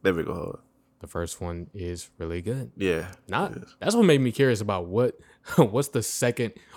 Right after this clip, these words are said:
Speaker 2: opening for Demon Slayer gonna be?
Speaker 1: Right.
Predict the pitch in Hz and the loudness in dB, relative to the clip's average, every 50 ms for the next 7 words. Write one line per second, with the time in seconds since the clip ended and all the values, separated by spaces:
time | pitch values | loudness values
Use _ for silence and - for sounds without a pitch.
0 | - _ - 117 117 - 123 110 107 104 - 107 98 104 110 110 104 95 - 113 | -8 _ 0 0 2 2 0 -2 -2 -2 -4 -4 -4 -2 -2 -2 -2 -2 -2 -2
1 | 104 98 92 95 95 92 92 98 98 92 90 - - - - - - - - _ | -2 -2 -4 -4 -6 -6 -4 -6 -6 -6 -8 -12 -16 -20 -20 -20 -20 -20 -20 _
2 | _ _ - 92 95 95 90 - | _ _ 0 2 4 4 2 2